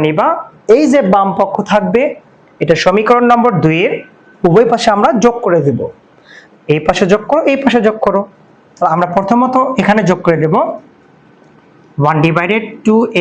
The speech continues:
M plus one টু এম প্লাস থ্রি। দুই নং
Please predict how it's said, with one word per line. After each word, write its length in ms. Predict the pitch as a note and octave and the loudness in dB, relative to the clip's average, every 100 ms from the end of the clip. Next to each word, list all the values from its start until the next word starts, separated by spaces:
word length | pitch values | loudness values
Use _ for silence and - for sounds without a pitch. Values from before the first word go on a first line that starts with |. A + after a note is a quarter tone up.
| E3+ | -2
M 20 | F3 F3 | -4 -2
plus 300 | E3+ D3 C#3+ - D3 D3+ | 0 0 -2 -4 -2 0
one 120 | F3 C4 C4 - - _ _ _ _ _ _ _ _ _ - | 0 -2 -6 -12 -20 _ _ _ _ _ _ _ _ _ -2
টু 140 | G#3+ A3 | 0 0
এম 240 | E3+ E3 E3 | -2 -2 -2
প্লাস 340 | E3 C#3 C#3 - | 0 -2 -4 -8
থ্রি। 260 | D3 A2 - _ _ _ _ - _ _ _ _ _ _ _ _ _ _ _ _ - - - - - - _ _ _ | -6 -6 -8 _ _ _ _ -20 _ _ _ _ _ _ _ _ _ _ _ _ -20 -20 -20 -20 -20 -20 _ _ _
দুই 360 | D3 D3+ D3+ D3 | -2 0 2 2
নং 280 | D3+ D#3 | 0 0